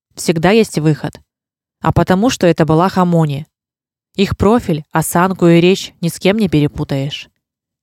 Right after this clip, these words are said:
Я уверена в своей безопасности, но сопротивление пересиливало все разумные доводы. И все же, взяв себя в руки, я включила искажение голоса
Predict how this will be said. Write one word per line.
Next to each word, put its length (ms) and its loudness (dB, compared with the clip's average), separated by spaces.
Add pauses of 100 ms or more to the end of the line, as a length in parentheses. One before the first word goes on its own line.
(120)
Я 260 2
уверена 440 2
в 40 -4
своей 360 0
безопасности, 960 -2 (140)
но 120 0
сопротивление 760 2
пересиливало 760 2
все 180 -2
разумные 520 2
доводы. 500 0 (640)
И 80 -4
все 280 2
же, 120 2
взяв 340 -2
себя 320 0
в 60 -2
руки, 420 -2
я 120 0
включила 480 0
искажение 600 0
голоса 560 -2